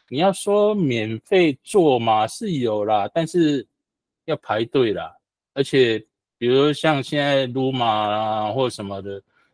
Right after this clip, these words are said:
你都可以有免费，每天每用，每天免费的试用额度。那，但是这个试用额度你用下去呢，你可能两三天后才看到 Luma 算出来的影片。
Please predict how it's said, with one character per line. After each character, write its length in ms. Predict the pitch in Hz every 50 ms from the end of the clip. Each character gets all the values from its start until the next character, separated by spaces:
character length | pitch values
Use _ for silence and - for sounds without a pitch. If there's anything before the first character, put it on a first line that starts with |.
| _ -
你 140 | 123 117
都 160 | 110 147 170 165
可 160 | - 151 147
以 220 | 139 127 117 104
有 160 | 107 113 127
免 200 | 139 127 110 92 90
费， 260 | - - 135 127 117
每 180 | 107 104 101 95
天 180 | - 139 143
每 220 | 151 139 113 101 107
用， 340 | 123 131 127 123 113 101 _
每 260 | - 113 113 110 110
天 260 | 104 - 151 156 170 175 165 - - - _ _ _ _ 120 120
免 280 | 110 110 110 101 98 101
费 260 | - - 156 147 131 117
的 80 | 117
试 300 | - - - 139 127 127
用 200 | 127 123 117 117
额 220 | 92 95 98 92 95
度。 280 | - 120 113 101 92 _ _ _ _ _ _ _ _ _ _ _ _
那， 680 | - 160 165 160 151 143 135 127 123 120 117 113 113 113 _
但 140 | - 185 180
是 100 | 196 208
这 120 | 185 - 202
个 80 | 185
试 220 | - - - 208 196
用 140 | 185 175
额 140 | 151 143 147
度 220 | 147 175 175 160 135
你 140 | 120 117
用 140 | 135 156 156
下 140 | 156 151 147
去 240 | 139 - 156 139 131
呢， 340 | 123 120 120 120 117 117 120 _ _ _ _ _ _ _ _ _ _ _ _ -
你 100 | - 185
可 120 | 180 170 170
能 140 | - 131
两 220 | 135 131 123 131 185
三 220 | - 165 165 170
天 200 | 165 165 165 165
后 160 | 156 170 156
才 160 | 143 - 135 127
看 200 | - 156 143 147
到 120 | 143 139
Luma 320 | 131 139 143 135 127 113
算 240 | 113 - - 135 123
出 160 | - - 127 123
来 100 | 117 104
的 140 | 101 101 101
影 180 | 90 90 87 85
片。 260 | - 120 107 98